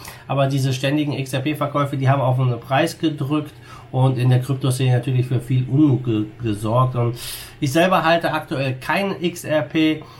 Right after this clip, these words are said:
ähm, bin eigentlich, äh, so was die Nutzung von dem Coin angeht, ich habe ihn mal benutzt zum Verschicken, ist natürlich schnell und, äh, echt cool, das Ding zu nutzen, gar keine Frage.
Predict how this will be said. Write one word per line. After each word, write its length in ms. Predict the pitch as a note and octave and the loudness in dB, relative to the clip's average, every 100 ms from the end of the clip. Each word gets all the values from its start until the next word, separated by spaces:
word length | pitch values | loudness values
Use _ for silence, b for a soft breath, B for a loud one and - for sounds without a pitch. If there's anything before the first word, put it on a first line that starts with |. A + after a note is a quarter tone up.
| B B - | B B 0
ähm, 760 | C#3 C3+ C3+ C3+ C3 C3 B2+ A#2 A#2 | 2 4 2 0 2 0 -2 -6 0
bin 180 | D3 E3 | 4 4
eigentlich, 640 | C3 D3+ D#3 D3+ C3+ - | 4 0 2 0 0 -2
äh, 300 | D3+ C3+ C3 | -4 -2 0
so 160 | B2 D3 | 2 2
was 140 | C#3+ | 2
die 80 | C#3 | 4
Nutzung 380 | C3 F3 F3+ D#3+ | 4 2 0 -4
von 100 | D#3 | -2
dem 160 | C#3+ C3 | -4 -2
Coin 240 | C#3 C3+ | -2 0
angeht, 260 | C3 C#3 B2+ | -2 -2 -4
ich 140 | B2+ | -2
habe 100 | C#3+ | 0
ihn 60 | C#3+ | 2
mal 160 | C#3 | 4
benutzt 440 | C3 C#3+ D#3+ - - | 4 4 4 -2 -6
zum 200 | D3 B2+ | -6 -4
Verschicken, 500 | C3 C#3 C#3+ D3 C#3 B B - | -6 -6 -6 -6 -6 B B -10
ist 160 | C3 | -2
natürlich 400 | D3 B2+ B2 - | -2 0 -2 -2
schnell 460 | - B2+ C3 C#3+ C3+ | -2 2 4 2 0
und, 260 | A#2+ B2 | -2 -2
äh, 280 | A#2+ A#2 A2 | -2 -6 -6
echt 280 | C3 C3+ - - C#3+ | -4 -4 -4 -12 2
cool, 360 | F#3 G#3 G3 D3+ | 4 6 4 2
das 280 | D3+ D3 - | 2 0 -4
Ding 260 | C#3+ D#3+ | 2 2
zu 180 | D#3 C#3+ | 2 0
nutzen, 540 | A#2+ C#3 G3 - G3+ E3+ | 4 4 4 -2 -8 -2
gar 160 | D#3+ | -2
keine 260 | E3+ D3+ C3+ | -2 -4 -6
Frage. 480 | B2+ C#3 E3 D#3+ | -4 -2 -2 -4